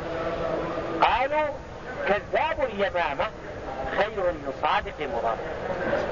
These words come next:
فقالته كذاب اليمامة لأنه من أهل تلك الديار، ك-، كذاب وهو منا أحب إلينا من الصادق من غيرنا.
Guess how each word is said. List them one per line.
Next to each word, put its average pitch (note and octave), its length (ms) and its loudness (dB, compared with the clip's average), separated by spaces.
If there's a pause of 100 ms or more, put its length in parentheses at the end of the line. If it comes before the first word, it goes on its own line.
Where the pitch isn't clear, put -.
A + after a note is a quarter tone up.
(140)
فقالته E3 520 2 (360)
كذاب D4 480 2
اليمامة C#4 640 0
لأنه F3 380 2
من F3+ 180 0
أهل E3+ 260 4
تلك F#3+ 180 -2
الديار، D#3+ 380 0 (720)
ك-، F#3+ 80 4 (200)
كذاب F#3 480 2 (560)
وهو G3 320 4
منا D4+ 600 2 (1040)
أحب G3 320 2
إلينا F3+ 560 4
من E3 160 2
الصادق D#3+ 560 0
من D3 200 2
غيرنا. C#3 520 2